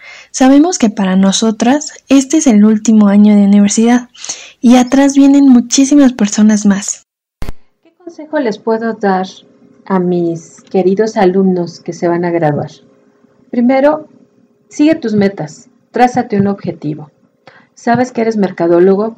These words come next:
Speaker 2: que tienes la mejor carrera del mundo, porque así la percibo yo, para mí es la mejor. Eres un estratega,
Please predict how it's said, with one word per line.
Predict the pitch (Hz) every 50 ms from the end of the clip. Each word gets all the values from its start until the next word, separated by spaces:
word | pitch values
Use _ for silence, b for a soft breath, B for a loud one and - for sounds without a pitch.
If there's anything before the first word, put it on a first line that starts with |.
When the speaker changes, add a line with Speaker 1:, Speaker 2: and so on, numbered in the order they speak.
| - _ _
Speaker 2:
que | - 156
tienes | - - 180 180 185 190 190
la | 190 165
mejor | 170 170 170 170 - 240 240 247 254
carrera | - 226 202 190 190 190 185 185 185
del | 165 160 165
mundo, | 170 190 190 185 185 185 202 233 - _ _ _ _ _ _ -
porque | - - - - 151
así | 151 - 233 226
la | 240 240 247
percibo | - - - - 185 170 170 160
yo, | 151 151 147 147 - - _ _ _
para | - 185 175 170
mí | 170 170 165 170
es | 185 185
la | 190 175
mejor. | 160 147 147 - - 160 190 - - _ _ _ _ _ _ _ _ _ _ _ _ _ _ -
Eres | - 202 196 202 208 202 202 -
un | 185 180
estratega, | 180 175 - - 160 160 156 - - 202 202 202 214 233 247